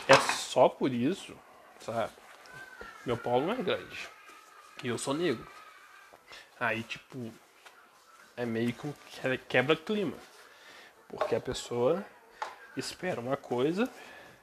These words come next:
e vem outra. Ok, que eu compenso de outras formas. Sou cabuloso. Débora tá aí,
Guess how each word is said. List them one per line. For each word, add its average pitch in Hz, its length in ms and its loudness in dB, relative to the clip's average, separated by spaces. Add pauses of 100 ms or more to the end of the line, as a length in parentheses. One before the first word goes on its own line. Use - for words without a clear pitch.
(560)
e 131 100 0
vem 131 240 2
outra. 202 300 4 (1500)
Ok, 120 400 -2
que - 160 -8
eu 175 80 -4
compenso 165 480 0
de 165 80 6
outras 170 260 2
formas. - 580 0 (300)
Sou - 160 -8
cabuloso. 117 640 2 (840)
Débora 120 380 6
tá 127 140 0
aí, 123 360 2